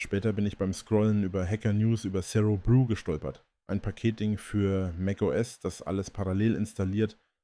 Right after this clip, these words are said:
ohne doppelt zu laufen. Fand ich beeindruckend. Da draußen baut jemand sowas Komplexes,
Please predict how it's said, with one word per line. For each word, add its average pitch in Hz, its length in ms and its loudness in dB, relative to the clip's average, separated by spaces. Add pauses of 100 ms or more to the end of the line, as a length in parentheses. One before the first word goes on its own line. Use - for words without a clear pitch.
(180)
ohne 101 220 0
doppelt 95 280 -2
zu - 120 -4
laufen. 92 420 -2 (640)
Fand 101 160 -2
ich 101 140 -8
beeindruckend. 98 760 -2 (1500)
Da 110 80 4
draußen 123 420 4
baut 107 220 2
jemand 113 280 2
sowas 104 280 0
Komplexes, 113 720 -2